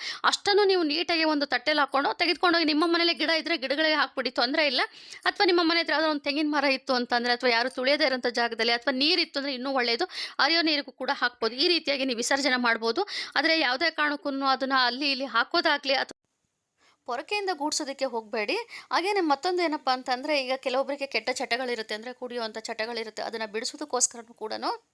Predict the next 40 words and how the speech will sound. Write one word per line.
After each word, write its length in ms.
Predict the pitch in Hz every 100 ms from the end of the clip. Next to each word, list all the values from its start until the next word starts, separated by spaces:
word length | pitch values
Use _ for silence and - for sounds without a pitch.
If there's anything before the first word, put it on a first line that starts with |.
| _ _ _ -
ತೀವ್ರತರವಾದ 680 | 320 427 415 392 381 359 339
ಒಂದು 240 | 339 302 320 -
ಆ-, 280 | 226 247 240
ಅನಾರೋಗ್ಯ 460 | 233 262 381 339 403
ಕಾಯಿಲೆಗಳನ್ನ 540 | 349 320 320 302 294
ಬಳಲ್ತಾ 380 | 294 233 302 320
ಇರ್ತೀರಾ, 300 | 285 277 262
ಅಂಥವ್ರು 360 | 247 285 359 349
ಕೂಡ 200 | 339 320 311
ಈ 100 | 262
ಒಂದು 180 | 269 269
ಪೂಜೆ 260 | - 262 294
ಮಾಡ್ಬೋದು. 440 | 254 240 233 226 - - -
ಹಾಗೇನೆ 320 | 311 359 339 339 320
ತುಂಬಾ 240 | 320 330
ಜನಕ್ಕೆ 280 | 330 311 294
ಕೆಲವೊಬ್ರು 340 | 294 269 262
ಶತ್ರುಗಳು 460 | - 247 - 359 359
ಇರ್ತಾರೆ, 320 | 330 - 262
ತುಂಬಾ 240 | 262 262 269
ಅವ್ರ 100 | 262
ಕ-, 160 | 262
ಅವರಿಂದ 280 | 240 240 247
ನಮಗೆ 220 | 277 262 262
ತಡ್ಕೊಳಕ್ಕೆ 500 | 240 240 294 285 294
ಆಗ್ತಾ 240 | 254 -
ಇರಲ್ಲ 220 | 254 240
ಅಂತಿರ್ತಾರೆ, 420 | 226 226 214 220 - - - -
ಅಂಥವರಿಂದ 560 | 254 320 381 381 381 392
ನಮಗೆ 280 | 359 330 330
ಒಂದು 200 | 320 294
ಮುಕ್ತಿ 300 | 277 - -
ಸಿಗಲು 300 | - 339 320
ಕೂಡ 160 | 294 311
ನೀವು 200 | 302 262
ಈ 80 | 262
ಪೂಜೆ 260 | 262 262
ಮಾಡ್ಬೋದು. 420 | 302 277 240 247 254
ಅದರ 200 | 247 240
ಜೊತೆಲಿ 380 | 233 240 339